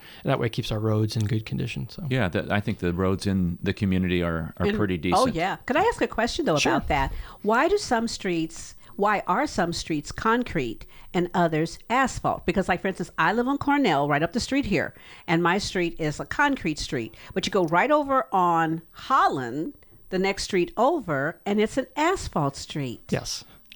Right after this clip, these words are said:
Speaker 1: Um, if the street was built as a concrete street, we try to keep it
Speaker 3: Oh,
Speaker 1: as a
Speaker 3: I
Speaker 1: concrete
Speaker 3: see.
Speaker 1: street.
Speaker 3: Okay. Oh, that
Speaker 1: Uh, if
Speaker 3: makes
Speaker 1: it's an
Speaker 3: sense.
Speaker 1: asphalt street, we just keep it as asphalt because
Speaker 3: It's
Speaker 1: to
Speaker 3: easier.
Speaker 1: replace it to concrete, it,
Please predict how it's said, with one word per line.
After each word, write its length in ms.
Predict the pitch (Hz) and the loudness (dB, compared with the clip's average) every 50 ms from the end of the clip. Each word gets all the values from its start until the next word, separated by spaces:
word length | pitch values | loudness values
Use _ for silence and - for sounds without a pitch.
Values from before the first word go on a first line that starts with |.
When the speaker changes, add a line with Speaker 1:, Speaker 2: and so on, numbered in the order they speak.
| - - - - - - - - - - - - - - - - | -14 -10 -10 -6 -6 -6 -6 -8 -14 -18 -18 -16 -16 -16 -4 0
Speaker 1:
Um, 260 | 147 127 127 127 123 | 2 2 2 2 2
if 180 | - 156 135 - | 0 -2 -2 -2
the 100 | 143 120 | -4 -4
street 280 | - - 151 147 151 | -4 -2 -4 -4 -2
was 160 | - 151 131 113 | 0 -2 -2 0
built 360 | 139 131 131 131 131 131 - | 0 2 2 2 2 0 -4
as 340 | - - 131 120 120 117 117 | -6 -4 -2 -2 0 0 0
a 160 | 120 117 113 | 0 -2 -2
concrete 380 | - - 113 117 113 - 127 113 | -2 -2 -2 -2 -2 -2 -4 -4
street, 300 | - - 131 127 127 - | -2 -2 0 0 0 0
we 100 | 139 117 | 0 -2
try 240 | 110 - - - 113 104 | -2 -2 -2 -2 0 0
to 60 | 107 | -2
keep 280 | - - 123 110 - | -2 0 -2 0 2
it 80 | 131 127 | 2 2
Speaker 3:
Oh, 240 | - 220 247 269 - | 2 2 2 2 2
Speaker 1:
as 80 | - | 2
a 40 | - | 2
Speaker 3:
I 60 | 107 | 2
Speaker 1:
concrete 220 | - 127 127 139 123 | 2 2 2 0 -2
Speaker 3:
see. 40 | - | 2
Speaker 1:
street. 200 | - - 240 135 | 2 2 2 2
Speaker 3:
Okay. 320 | - 262 202 151 139 156 - - - - - | 0 0 -2 -2 -4 -6 -10 -14 -20 -16 -12
Oh, 100 | 262 240 | -8 -4
that 60 | - | -2
Speaker 1:
Uh, 40 | - | 0
if 40 | 107 | 2
Speaker 3:
makes 120 | 113 110 107 | 2 2 2
Speaker 1:
it's 40 | - | 2
an 40 | 117 | 2
Speaker 3:
sense. 160 | 113 113 113 | 2 2 0
Speaker 1:
asphalt 200 | - 120 113 107 | 0 -2 -2 -2
street, 260 | - - 117 117 117 | -2 -2 0 0 2
we 220 | - 110 107 101 - _ _ _ _ _ | 2 2 0 -2 -4 _ _ _ _ _
just 300 | - - 107 - - - | -8 -8 -8 -8 -10 -4
keep 180 | - 123 113 - | -4 -2 -2 0
it 40 | 107 | -2
as 260 | 104 101 98 - - _ - | -2 -4 -6 -8 -12 _ -6
asphalt 340 | 120 110 107 - 117 113 - | -6 -6 -4 -4 -4 -2 -2
because 380 | 123 - - 107 92 - - - _ _ - - - _ _ _ _ _ _ - | -2 0 0 0 0 -2 -6 -12 _ _ -20 -20 -20 _ _ _ _ _ _ -4
Speaker 3:
It's 100 | 247 - | 0 2
Speaker 1:
to 80 | 330 | 2
Speaker 3:
easier. 220 | 330 - 131 160 123 | 2 4 2 2 4
Speaker 1:
replace 200 | 170 160 - - | 2 2 2 0
it 60 | 127 - | -4 -4
to 60 | 123 | -2
concrete, 460 | - 127 123 123 - - 120 117 107 | -2 0 0 0 0 0 -2 0 0
it, 160 | 104 101 - | -2 -4 -4